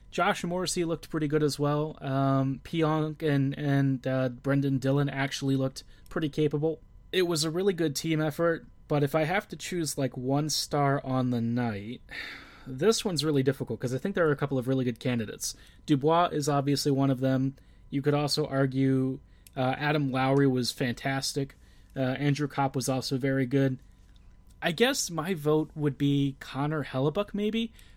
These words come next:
I thought Hellebuyck was brilliant tonight. He made incredible stops. I thought that he did a great job of stonewalling some of Edmonton's best chances,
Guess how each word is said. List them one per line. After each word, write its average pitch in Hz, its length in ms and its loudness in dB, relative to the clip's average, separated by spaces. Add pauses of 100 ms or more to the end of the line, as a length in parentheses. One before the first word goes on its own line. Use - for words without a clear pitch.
I 165 100 0
thought 196 260 0
Hellebuyck 156 420 0
was 117 140 -6
brilliant 127 420 2
tonight. 113 320 -8 (280)
He 156 200 2
made 147 220 6
incredible 165 440 -2
stops. 135 500 0 (340)
I 143 120 2
thought 139 380 -2
that 135 120 -4
he 139 80 -6
did 135 160 0
a 123 40 -2
great 131 340 -2
job 135 280 2
of 131 80 0
stonewalling 139 720 2
some 139 220 2
of 123 120 0
Edmonton's 135 500 0
best 139 260 0
chances, 135 560 -2